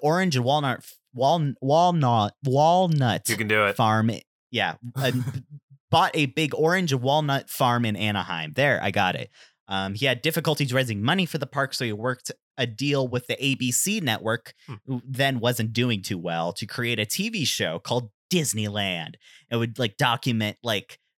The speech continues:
Speaker 1: the development of this park over the year.
Speaker 2: That's kinda smart.
Speaker 1: Um, and yeah, and A B C would help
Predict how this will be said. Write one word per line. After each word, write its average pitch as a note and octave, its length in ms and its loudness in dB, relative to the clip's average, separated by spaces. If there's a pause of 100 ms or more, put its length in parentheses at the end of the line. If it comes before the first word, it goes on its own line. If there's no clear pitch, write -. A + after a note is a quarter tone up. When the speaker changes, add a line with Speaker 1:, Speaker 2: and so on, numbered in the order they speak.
Speaker 1:
the B2+ 80 -6
development B2 680 0
of G#2+ 140 -4
this G#2 180 -2
park F#2+ 460 -2
over G2+ 160 -4
the G2 100 -4
year. F#2+ 420 0
Speaker 2:
That's - 120 -8
kinda - 180 0
smart. F#2+ 280 0
Speaker 1:
Um, F#2 180 -4
and A2+ 200 -4 (380)
yeah, F3 180 2
and A2+ 180 -2
A C#3 120 0
B B2+ 120 -2
C B2+ 120 -4
would G#2+ 160 -2
help A2+ 300 -2